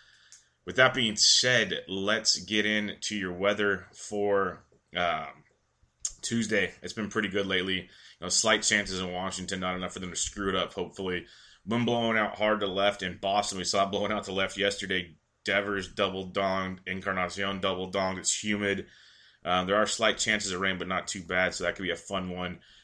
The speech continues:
with Mister Leak on the mound for Saint Louis. Um, as we look some more, very humid in Chicago with the winds blowing in about ten miles an hour, so could make for some nice pitching for Castillo and Hendricks.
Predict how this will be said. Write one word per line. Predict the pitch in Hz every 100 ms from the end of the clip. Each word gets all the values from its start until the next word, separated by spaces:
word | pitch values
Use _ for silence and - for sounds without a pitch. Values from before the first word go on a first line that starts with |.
| _
with | 87 -
Mister | 101 104 - 98
Leak | 95 101 101 -
on | 87 90
the | 90
mound | 90 87 87 80
for | - 90 82
Saint | - - 92 85 -
Louis. | 87 87 90 92 95 82 78 - - - - _ - 85
Um, | 87 82 78 78 - - - -
as | 104 101
we | 107
look | 104
some | - 107
more, | 101
very | 101 104 101
humid | - 117 120 110 -
in | 98 101 95 87
Chicago | - - - 104 104 101
with | 98
the | 92
winds | 95 101
blowing | 92 95 98
in | 95
about | 82 85
ten | - 107 101
miles | 98 98 95 90
an | 87
hour, | 92 98 90 82
so | - 90 87 85 - - _ _
could | 123 117
make | 117
for | 107
some | 104 101
nice | 101 95
pitching | - 101 98 92
for | 90
Castillo | - 85 - - 98 92 -
and | 85
Hendricks. | - 101 101 95 95 - - -